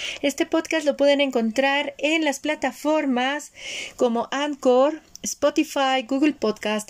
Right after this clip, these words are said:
Apple Podcast, TuneIn, Breaker, Overcast, Pocket Cast y Radio Public.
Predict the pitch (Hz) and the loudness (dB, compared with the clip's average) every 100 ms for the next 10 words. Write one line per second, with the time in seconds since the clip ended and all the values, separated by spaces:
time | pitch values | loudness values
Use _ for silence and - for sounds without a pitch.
0 | - 311 285 - 190 - 190 185 - - | -8 -2 -2 0 0 0 -4 -4 -10 -18
1 | - - - 359 381 349 311 320 320 339 | -20 -8 0 2 4 4 4 4 2 0
2 | - - 196 233 285 - 262 262 - 277 | -4 -8 -2 0 0 0 2 2 0 -2
3 | 285 285 - 208 214 240 - - - - | 0 -2 -2 -4 -2 -4 -6 -12 -16 -14
4 | - - - - - 269 269 - 233 254 | -10 -10 -10 -8 0 2 0 -4 -2 -2
5 | 254 - - 254 247 302 294 262 - - | -4 -12 -8 -4 0 0 2 0 -2 -6
6 | - - - | -8 -10 -18